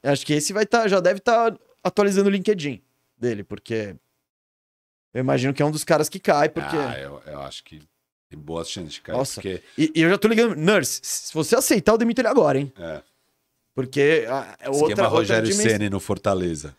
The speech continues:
Speaker 1: Isso, isso.
Speaker 2: <laughs> O Ceni.
Speaker 1: Você pega a Ceni, você assume. Então tá, não, não, não, não. Mas vocês estão sem técnico? Não, não. Quer dizer, daqui a pouco
Speaker 2: Agora
Speaker 1: a gente vai
Speaker 2: tamo.
Speaker 1: tá. Agora, daqui a pouco a
Speaker 2: Valeu.
Speaker 1: gente vai tá. É só, só avisar o cara. Mas eu, eu, eu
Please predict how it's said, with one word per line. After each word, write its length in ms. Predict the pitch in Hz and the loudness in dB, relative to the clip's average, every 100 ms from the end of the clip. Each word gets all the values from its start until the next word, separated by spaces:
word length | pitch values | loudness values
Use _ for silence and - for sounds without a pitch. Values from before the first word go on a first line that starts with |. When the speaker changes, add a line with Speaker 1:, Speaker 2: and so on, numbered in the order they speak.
| - | -6
Speaker 1:
Isso, 420 | 160 180 139 - 156 | 0 0 0 -4 -2
isso. 280 | 147 - 127 | -2 -2 -2
Speaker 2:
<laughs> 80 | |
O 40 | 131 | -2
Ceni. 560 | - 180 165 113 110 95 104 104 92 131 - | 0 0 -2 -4 -10 -8 -8 -8 -10 -12 -8
Speaker 1:
Você 240 | 165 165 | 2 2
pega 400 | - 214 202 156 | 4 4 4 4
a 60 | 143 | 2
Ceni, 340 | - 143 131 | 2 4 2
você 100 | 123 | 2
assume. 300 | 143 - 208 | 2 4 4
Então 220 | 165 - - | 4 4 4
tá, 140 | 190 | 4
não, 100 | 220 | 4
não, 120 | 247 | 4
não, 100 | 247 285 | 4 2
não. 120 | 320 - _ - | -2 -10 _ -2
Mas 160 | 202 | 0
vocês 100 | 220 | 2
estão 140 | 208 240 | 2 2
sem 140 | 208 | 2
técnico? 340 | 170 226 196 214 | 2 0 2 2
Não, 140 | 370 | 2
não. 120 | 403 - _ | 0 -6 _
Quer 100 | 247 | 0
dizer, 320 | 190 175 135 _ _ _ _ _ _ | 4 2 2 _ _ _ _ _ _
daqui 220 | - 196 | -2 0
a 60 | 277 | 2
pouco 200 | 277 320 | 2 4
Speaker 2:
Agora 160 | - 214 | 4 4
Speaker 1:
a 20 | |
gente 80 | 240 | 4
vai 120 | 156 | 4
Speaker 2:
tamo. 100 | 127 | 4
Speaker 1:
tá. 160 | 185 131 131 | 4 2 0
Agora, 180 | 156 | 0
daqui 160 | 170 208 | 2 2
a 20 | |
pouco 100 | 240 | 2
a 20 | - | 2
Speaker 2:
Valeu. 100 | 143 | 0
Speaker 1:
gente 60 | 135 | 2
vai 140 | 202 | 0
tá. 120 | 185 175 | 2 0
É 20 | |
só, 240 | - 202 | 2 0
só 160 | - 233 | 0 -2
avisar 180 | 220 202 | 2 2
o 60 | |
cara. 320 | - 127 107 _ _ _ _ _ _ _ _ _ _ - | 2 -6 -6 _ _ _ _ _ _ _ _ _ _ -6
Mas 540 | 131 143 139 143 127 - | -2 2 2 2 0 2
eu, 140 | 202 208 | 2 2
eu, 360 | 156 190 151 _ _ _ _ _ | 2 2 -2 _ _ _ _ _
eu 200 | 175 175 | 2 2